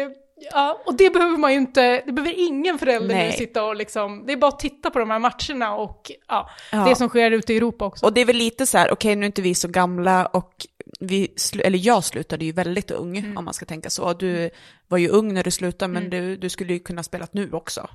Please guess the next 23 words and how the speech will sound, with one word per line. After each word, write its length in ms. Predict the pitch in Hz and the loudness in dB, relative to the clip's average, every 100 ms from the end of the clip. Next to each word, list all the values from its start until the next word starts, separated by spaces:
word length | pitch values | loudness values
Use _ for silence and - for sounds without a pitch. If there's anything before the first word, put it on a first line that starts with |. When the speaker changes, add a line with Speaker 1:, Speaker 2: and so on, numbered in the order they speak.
| - | -14
Speaker 2:
egentligen, 360 | 175 - - - | -14 -12 -8 -2
Speaker 1:
Ja, 260 | 226 - 214 | -2 -2 -4
Speaker 2:
i-, 20 | |
Speaker 1:
jo. 80 | 220 | 0
Speaker 2:
sett 160 | 214 196 | 0 2
till 100 | 208 | 2
ålder. 460 | 190 170 - 196 - - - | 2 2 0 0 -8 -18 -2
Speaker 1:
Jo, 120 | 254 | 2
absolut. 420 | 240 240 233 - - 214 | 2 -2 -10 -10 -4 2
Speaker 2:
Men, 320 | 220 208 208 | 4 4 2
eh, 80 | - - - - - | 0 -2 -20 -12 -4
om 100 | 214 | -2
man 100 | 202 | 0
säger 180 | 196 | 0
så 100 | 190 | 2
här, 60 | 190 | 2
hade 260 | 196 190 208 | 2 2 2
vi 80 | |
varit 440 | 196 202 196 - - - - | 4 4 2 -2 -10 -10 -18
fem, 400 | - 208 202 190 | 0 2 2 -2
sex, 420 | - 190 - - | -4 -4 -6 -6
sju 280 | - 262 254 | -4 -4 0
år 240 | 202 190 | 2 2